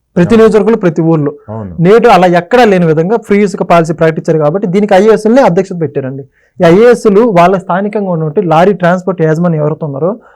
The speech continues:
Speaker 1: వాళ్ళతో కోఆర్డినేట్ చేసుకొని ప్రజలకి చేరాలి, అల్టిమేట్‌గా ప్రజలు లబ్ధి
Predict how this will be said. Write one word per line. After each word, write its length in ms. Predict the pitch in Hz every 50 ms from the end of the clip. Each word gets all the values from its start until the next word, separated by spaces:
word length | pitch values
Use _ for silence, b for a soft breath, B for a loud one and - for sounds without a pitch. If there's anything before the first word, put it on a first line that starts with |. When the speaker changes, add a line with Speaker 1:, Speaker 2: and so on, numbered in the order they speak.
| b b 170
Speaker 1:
వాళ్ళతో 320 | 160 175 202 220 214 226 208 214 -
కోఆర్డినేట్ 440 | 175 180 196 185 190 196 175 147 156
చేసుకొని 460 | 151 147 - - 170 147 147 165 170 156 - - _ _ _ _ _ _ _ -
ప్రజలకి 400 | 185 202 208 254 254 262 262 277 - 220
చేరాలి, 220 | 180 165 160 151
అల్టిమేట్‌గా 480 | 156 165 175 170 240 226 220 220 269 269 -
ప్రజలు 220 | 208 190 202 220
లబ్ధి 200 | 202 170 147 151